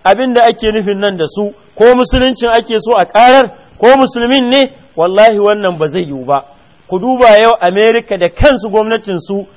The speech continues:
suka dawo suke cewa a koma a duba dokar kisan kai.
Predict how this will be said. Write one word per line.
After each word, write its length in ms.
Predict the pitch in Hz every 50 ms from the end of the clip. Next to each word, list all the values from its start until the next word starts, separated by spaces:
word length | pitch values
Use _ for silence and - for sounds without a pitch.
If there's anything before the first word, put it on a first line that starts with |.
| _ _ _
suka 280 | - 233 - 240 214
dawo 400 | 190 170 208 214 226 240 240 233 233
suke 240 | 233 - 240 214 208
cewa 220 | - 220 214 202 190
a 20 | 175
koma 460 | - - 220 226 247 247 240 233 208 202 -
a 80 | 175 175
duba 280 | 170 226 233 190 208 185
dokar 380 | 156 180 175 165 - 196 190 185
kisan 280 | - 214 - 180 151 143
kai. 180 | - 156 -